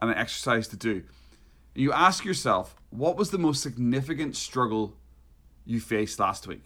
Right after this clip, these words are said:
What was the most significant struggle I faced last week?" That's what I write out. Then I answer that question, get deep into my struggles, get honest with myself. And once I have all my struggles out on a piece of paper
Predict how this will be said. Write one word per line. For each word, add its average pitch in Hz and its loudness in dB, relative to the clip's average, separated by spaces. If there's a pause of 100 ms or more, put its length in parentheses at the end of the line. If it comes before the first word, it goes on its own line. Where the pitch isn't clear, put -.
What 143 -2
was 165 2
the 175 -2
most - 0
significant 143 -4
struggle 113 -6 (160)
I 117 2
faced 107 -8
last 95 -8
week?" 71 -14
That's 135 -2
what 139 2
I 123 2
write 101 0
out. 87 -6 (360)
Then 139 4
I 113 2
answer 139 2
that 117 0
question, 110 -2 (360)
get 127 0
deep 139 2
into 127 4
my 110 2 (220)
struggles, 127 4 (320)
get - -6
honest 139 2
with 113 -6
myself. 110 -2 (200)
And 123 0
once 139 4
I 131 4
have 123 4
all 135 2 (920)
my 127 0
struggles 110 -4
out 151 6
on 131 2
a 120 0
piece - -8
of - -14
paper 123 0